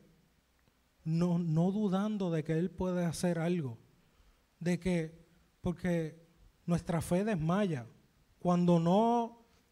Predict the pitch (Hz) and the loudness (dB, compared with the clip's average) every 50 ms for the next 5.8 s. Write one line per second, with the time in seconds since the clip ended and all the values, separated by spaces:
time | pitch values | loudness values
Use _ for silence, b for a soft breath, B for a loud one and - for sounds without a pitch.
0 | _ _ - 175 175 180 185 185 180 - 180 165 170 190 202 190 170 160 151 151 | _ _ -2 2 2 2 2 0 -2 -2 -2 0 2 0 0 0 0 -2 -2 -2
1 | 143 160 151 151 170 196 214 180 190 175 180 - 214 214 208 196 170 160 165 156 | -2 -2 -2 -2 -2 -2 -2 -2 -4 -4 -2 -2 -4 -2 -2 -2 -2 -2 -2 -4
2 | - - 180 196 208 196 - 214 202 185 175 180 160 165 160 151 - - 208 208 | -4 -2 -2 -2 -2 -4 -6 -6 -6 -4 -2 -2 -2 -2 -2 -2 -2 -2 -2 -2
3 | 190 - 202 196 190 170 170 165 - - 165 151 156 151 185 208 202 165 143 139 | -2 -4 -4 -2 -2 -2 -2 -4 -4 -6 -4 -4 -4 -2 0 0 0 0 -2 -6
4 | 131 131 b b b b b b b b b b b - - 175 156 160 151 151 | -10 -14 b b b b b b b b b b b -4 -2 0 0 2 2 2
5 | 156 143 - 165 165 160 - 175 160 151 139 - - 117 107 | 0 2 2 2 2 2 2 0 0 0 -2 -4 -6 -10 -10